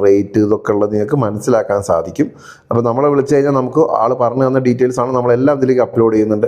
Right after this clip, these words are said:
അപ്പോൾ നിങ്ങൾ എന്ത് ചെയ്യുക വെച്ചാൽ ആളെ വിളിച്ചിട്ടൊന്ന് സെറ്റാക്കി എടുക്കുക. കണ്ടല്ലോ മാവൊക്കെ പൂത്ത് നിൽക്കുന്നുണ്ട്, അത്യാവശ്യം മാവും ഇതൊക്കെ ഉള്ള ഏരിയയാണ്.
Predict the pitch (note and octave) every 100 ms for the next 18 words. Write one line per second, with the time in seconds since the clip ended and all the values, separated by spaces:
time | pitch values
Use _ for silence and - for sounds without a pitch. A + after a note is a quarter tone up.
0 | - G#2 G#2 A2 A#2 A2+ A#2 A#2 G#2 G#2
1 | G2+ G2 F#2+ F#2+ G2+ C3 G#3+ - - -
2 | - A2+ - B2 G2 G2+ F#2 A2 G#2 F#2
3 | G#2 G2 F2 G2+ A#2+ A#2 G#2 A#2 A2 G#2+
4 | G#2+ G#2 B2+ - G#2 G#2 G#2+ G2 G2 G2+
5 | G#2 F#2 - - G#2 - A2 G#2+ G#2 G#2+
6 | G#2+